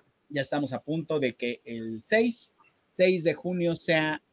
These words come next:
un, la elección más grande de todos los tiempos aquí en México. Recuerden que votar es de chingones y ya estamos en mood de votar. Y por ello, hoy tenemos a nuestro candidato a alcalde por Tláhuac, a mi amigo,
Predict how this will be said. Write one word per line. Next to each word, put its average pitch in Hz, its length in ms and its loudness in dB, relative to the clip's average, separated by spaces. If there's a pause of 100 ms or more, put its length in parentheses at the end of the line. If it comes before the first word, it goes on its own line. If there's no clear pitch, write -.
(100)
un, 147 300 -2
la 143 140 0
elección 143 320 0
más 160 160 0
grande 147 480 2 (1120)
de 226 120 0
todos 160 140 2
los - 140 -12
tiempos 147 340 -6
aquí 135 160 2
en 139 100 6
México. 160 320 6
Recuerden 147 300 4
que 139 80 2
votar 127 260 6
es 143 100 6
de 131 80 4
chingones 151 580 8 (260)
y 135 120 6
ya 156 80 12
estamos 170 320 4
en 131 300 2
mood 196 280 8 (400)
de 131 80 10
votar. 127 500 10
Y 139 100 4
por 156 200 12
ello, 180 260 12
hoy 175 140 10
tenemos 170 380 4
a 143 60 2
nuestro 127 380 -2
candidato 139 600 6
a - 20 10
alcalde 143 640 6 (300)
por 151 260 10
Tláhuac, 156 600 8
a 127 80 2
mi 127 80 6
amigo, 147 420 6